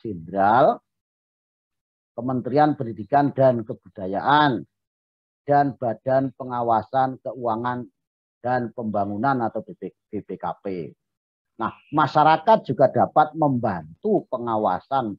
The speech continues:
program Indonesia Pintar ini dengan melaporkan hal yang dianggap tidak sesuai dengan, apa, melalui kontak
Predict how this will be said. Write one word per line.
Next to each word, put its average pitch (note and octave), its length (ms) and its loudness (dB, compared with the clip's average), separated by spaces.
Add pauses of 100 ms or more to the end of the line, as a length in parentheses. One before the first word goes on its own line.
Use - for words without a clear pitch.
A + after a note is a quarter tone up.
(140)
program A2 560 -6
Indonesia F#2 480 -12
Pintar D#2 400 -14
ini G#3+ 400 0 (420)
dengan D3 480 4
melaporkan C3+ 1040 0 (160)
hal D3 380 0
yang A#2+ 420 -8
dianggap A2 560 -6
tidak - 480 -10
sesuai A2 400 -14
dengan, A2 400 -14 (960)
apa, A#2+ 240 -4
melalui B2+ 800 0 (240)
kontak A2 560 -8